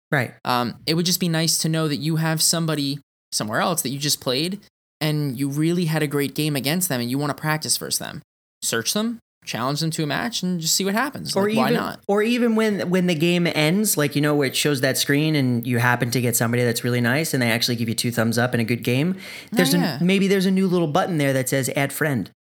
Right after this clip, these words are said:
Speaker 2: Dude.
Speaker 1: Right?
Speaker 2: That's a good idea.
Speaker 1: Yeah.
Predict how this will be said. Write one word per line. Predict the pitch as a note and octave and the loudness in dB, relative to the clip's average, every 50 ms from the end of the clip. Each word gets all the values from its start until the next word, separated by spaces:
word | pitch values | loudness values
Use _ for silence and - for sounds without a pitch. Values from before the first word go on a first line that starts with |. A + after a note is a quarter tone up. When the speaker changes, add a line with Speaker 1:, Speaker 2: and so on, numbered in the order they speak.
| _ _ _ _ | _ _ _ _
Speaker 2:
Dude. | - E3 E3+ E3 E3 F3+ F3+ F3 D#3+ D#3 D3 C#3+ C3+ B2+ G#2+ F2+ - - _ - | -2 0 2 2 2 2 2 2 2 2 2 0 0 0 -2 -4 -8 -12 _ -2
Speaker 1:
Right? | B2+ C3 C3 D3 G3+ B3 A#3+ - - - - | 2 2 4 4 2 0 -2 -4 -10 -14 -8
Speaker 2:
That's | D#3+ - | -4 -2
a | A#3 | -2
good | F#3 D#3+ D#3 D3 | 0 0 0 0
idea. | F#3 G#3 G#3+ A3 B3 D4 A#3+ | 0 0 -2 -2 0 0 2
Speaker 1:
Yeah. | D4 F#4+ G4 F#4+ D#4 - - - | 2 2 2 0 0 -2 -2 -4